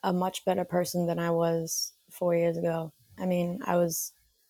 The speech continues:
not nice. I was not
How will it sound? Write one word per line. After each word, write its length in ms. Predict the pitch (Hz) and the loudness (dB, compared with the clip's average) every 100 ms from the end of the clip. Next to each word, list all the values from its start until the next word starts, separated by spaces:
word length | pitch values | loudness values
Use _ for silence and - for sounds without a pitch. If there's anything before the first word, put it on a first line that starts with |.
| _ _ - - - - - | _ _ -10 -8 -8 -14 -6
not 340 | 190 185 180 - - - - - - _ _ _ _ | 2 4 4 0 -8 -14 -16 -18 -18 _ _ _ _
nice. 420 | 180 175 180 - - - 262 | -2 0 2 0 -2 -12 4
I 120 | 180 | 8
was 140 | 175 170 | 8 6
not 180 | 175 | 0